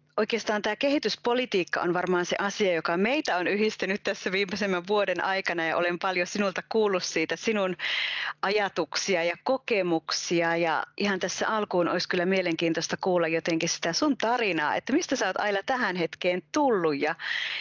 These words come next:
nyt kun oot katsellut vuosikausia aitiopaikalta myös tätä poliittista päätöksentekoa ja sitä kehityspolitiikkaa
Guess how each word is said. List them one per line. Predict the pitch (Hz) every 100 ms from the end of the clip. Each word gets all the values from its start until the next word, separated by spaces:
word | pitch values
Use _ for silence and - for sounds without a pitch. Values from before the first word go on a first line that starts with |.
| - - _
nyt | 196 190
kun | 190 185
oot | 180 -
katsellut | 196 196 175 180 _ - 185
vuosikausia | 220 214 - - - 202 190 180 180 156
aitiopaikalta | 170 170 165 151 156 156 160 180
myös | 175 170
tätä | 180 175 175 - - - - - -
poliittista | 196 196 - 170 - -
päätöksentekoa | 294 330 240 - 208 190 - 190
ja | 180 180
sitä | 180 180
kehityspolitiikkaa | - 185 175 165 - 151 147 - 151 - - 156